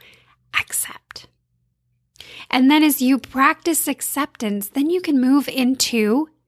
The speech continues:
and flow into appreciation. And appreciation is amazing because that's where you're like, "Hey, not only do I accept my kids, but I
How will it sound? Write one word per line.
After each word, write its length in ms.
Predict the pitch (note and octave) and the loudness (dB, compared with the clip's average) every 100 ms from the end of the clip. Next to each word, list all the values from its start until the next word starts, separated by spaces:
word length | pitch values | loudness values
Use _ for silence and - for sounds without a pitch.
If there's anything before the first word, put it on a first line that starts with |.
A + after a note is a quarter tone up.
| _ _ _ | _ _ _
and 140 | G#3+ | -10
flow 460 | - - A#3+ B3+ C4+ | -6 -2 2 2 2
into 580 | G#3+ G#3 - A3+ A#3+ D4+ - - - | 0 -2 -4 -2 -2 -2 -8 -20 -6
appreciation. 1120 | G#3+ - C#4 C4+ - B3 A3 G3 - F3+ F#3+ _ _ _ _ _ _ _ - | -4 -2 0 2 2 4 2 0 -6 -10 -14 _ _ _ _ _ _ _ -4
And 120 | B3+ | -4
appreciation 1040 | B3 - G4+ - A#3 A3 C4+ - G3 F#3+ | -4 -4 -2 -2 0 0 0 -2 -4 -6
is 680 | - B3 A3 G#3 G#3+ G#3 - - _ - | -6 -2 0 0 -4 -4 -6 -10 _ -14
amazing 640 | G3+ F#3+ D#4 D4+ B2 - - _ _ _ _ _ _ _ _ | -12 -4 -2 -2 -6 -14 -20 _ _ _ _ _ _ _ _
because 220 | C4+ D4 | -4 -2
that's 360 | D4 G#4+ - C4 | -2 -4 -4 -2
where 300 | G#3+ G3 G3 | 0 0 -2
you're 260 | G3 A3 | -2 -2
like, 240 | G#3+ F#3+ - | -2 -2 -4
"Hey, 480 | B4 D#5 - - _ _ _ _ - | -6 -4 -6 -8 _ _ _ _ -10
not 200 | C5 D5 B4 | -8 -6 -2
only 160 | A4 | -2
do 160 | D4+ C4+ | 2 2
I 60 | |
accept 580 | A3 G#3 - C4+ C4+ - | 0 -2 -4 -2 -4 -6
my 180 | F4 F4+ | -8 -8
kids, 580 | - G4+ A4 A4+ - - _ _ _ _ - | -8 -8 -6 -8 -12 -18 _ _ _ _ -8
but 100 | F4 | -4
I 260 | G#4 G4+ | -4 -6